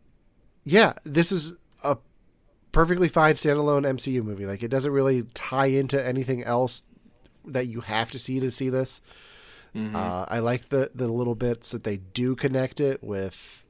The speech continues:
Speaker 1: Wong and, uh, Abomination, but it, it just stands on its own two feet, and I think that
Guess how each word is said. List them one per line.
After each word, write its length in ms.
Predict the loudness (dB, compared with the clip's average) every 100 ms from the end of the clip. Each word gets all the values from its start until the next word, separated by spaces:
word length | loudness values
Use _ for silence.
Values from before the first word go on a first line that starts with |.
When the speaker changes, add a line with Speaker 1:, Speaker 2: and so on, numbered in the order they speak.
| -12
Speaker 1:
Wong 500 | -4 -2 0 0 -2
and, 120 | -6
uh, 120 | -8 -10
Abomination, 800 | -8 -6 -6 -4 -4 -4 -6 -6
but 260 | -8 -8
it, 180 | -8 -8 -4
it 220 | -4 0
just 180 | -2 2
stands 240 | 4 4
on 140 | 4 0
its 120 | 0
own 320 | 0 0 -2
two 200 | -4 -6
feet, 320 | -4 -2 -2
and 100 | -4
I 60 | -4
think 240 | -6 -6
that 260 | -2 -2